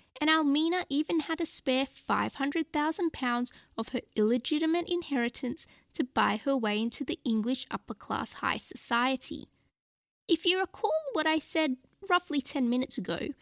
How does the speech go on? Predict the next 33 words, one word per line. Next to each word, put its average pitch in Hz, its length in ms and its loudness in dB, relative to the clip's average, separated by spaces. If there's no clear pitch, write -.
you 339 100 8
would 370 180 6
remember 359 340 6
that 494 400 0
Almina 247 420 4
is 277 120 -2
the 294 100 0
very 214 380 0
same 359 320 -2
countess - 640 -4
that - 160 -4
became 262 340 -2
a 254 40 2
nurse 254 680 2
when 294 180 2
caring 226 400 -2
for - 160 -4
the 320 120 2
wounded 220 500 2
soldiers 196 600 0
from 311 180 2
the 359 80 2
front 220 360 0
during 311 280 0
the 339 60 -2
First - 480 -4
World 185 260 -2
War. 233 280 4
The 339 60 2
current 381 480 0
Earl, 240 360 -2
the 220 200 -2
eighth - 420 -2